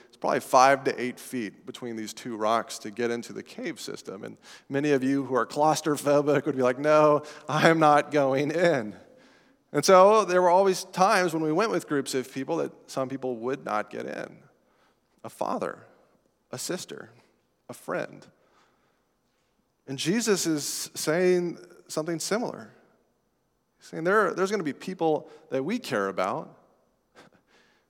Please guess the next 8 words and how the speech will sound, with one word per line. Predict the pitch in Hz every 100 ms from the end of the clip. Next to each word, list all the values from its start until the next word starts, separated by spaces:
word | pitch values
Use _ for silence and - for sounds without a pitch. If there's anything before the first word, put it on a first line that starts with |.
| -
Lord | 175 196 127
willing, | 175 202 131 120 127 - -
not | 151 240
ourselves, | 202 - 170 202 123 107 - - - _ _ -
who | 165
will | 143 208 226
not | 202 190 170
enter | 220 - - - -